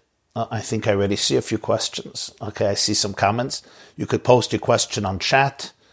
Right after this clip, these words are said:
It can be anonymous if you wish, and I will take at least some of the questions.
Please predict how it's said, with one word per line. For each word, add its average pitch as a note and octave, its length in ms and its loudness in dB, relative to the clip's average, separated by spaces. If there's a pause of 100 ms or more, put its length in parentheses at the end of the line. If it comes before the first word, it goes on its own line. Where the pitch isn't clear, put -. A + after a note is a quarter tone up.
(400)
It G2+ 100 -10
can G2 140 -2
be G2 100 2
anonymous A#2 800 2
if - 180 -4
you A#2 80 2
wish, C#3 400 4 (380)
and G2+ 120 -2
I G#2+ 140 2
will G#2+ 160 4
take A2 380 0
at G#2 120 0
least G#2 280 0
some G#2+ 260 2
of F#2+ 120 -2
the G2 60 -2
questions. B2+ 720 0